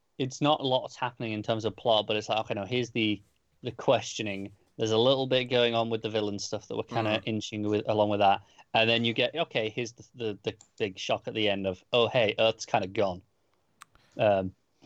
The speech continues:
Speaker 1: so I'm looking forward to seeing, you know, okay, what's the, the response to that?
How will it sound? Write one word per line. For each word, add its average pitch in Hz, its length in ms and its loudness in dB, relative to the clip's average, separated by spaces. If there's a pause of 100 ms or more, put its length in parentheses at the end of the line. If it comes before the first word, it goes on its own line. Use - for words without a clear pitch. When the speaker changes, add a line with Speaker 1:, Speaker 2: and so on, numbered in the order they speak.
(680)
Speaker 1:
so 151 100 2
I'm 160 120 4
looking 143 160 0
forward 135 240 -2
to - 60 -16
seeing, 110 400 -4
you 120 100 -4
know, 107 160 -2 (100)
okay, 113 280 2
what's 113 360 -2
the, 104 320 2
the 92 100 -8
response - 580 -6
to - 100 -18
that? - 160 -12